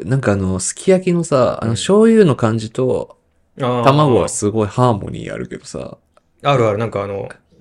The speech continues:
Speaker 2: その、やっぱ辛い感じがさ、
Speaker 1: ぎ-、うん。
Speaker 2: いいじゃん、その、
Speaker 1: いい。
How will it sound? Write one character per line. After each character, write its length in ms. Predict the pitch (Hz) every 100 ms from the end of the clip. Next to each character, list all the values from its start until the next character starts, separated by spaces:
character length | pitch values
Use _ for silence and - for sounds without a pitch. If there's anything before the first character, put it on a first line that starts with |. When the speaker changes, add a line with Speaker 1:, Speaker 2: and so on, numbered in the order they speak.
| - -
Speaker 2:
そ 160 | - 131
の、 760 | 131 131 131 131 127 127 - _
や 80 | 131
っ 20 |
ぱ 60 | 123
辛 240 | - 214 233
い 120 | 233
感 300 | 220 214 196
じ 420 | 190 185 180 180 _ -
が 120 | 143
さ、 220 | 123 - - -
Speaker 1:
ぎ-、 60 | 104
う 120 | 101
ん。 40 |
Speaker 2:
い 80 | 123
い 40 | 107
じ 100 | 92
ゃ 40 |
ん、 80 | 92
そ 100 | 95
の、 180 | 92 - _ _ -
Speaker 1:
い 60 |
い。 200 | 95 -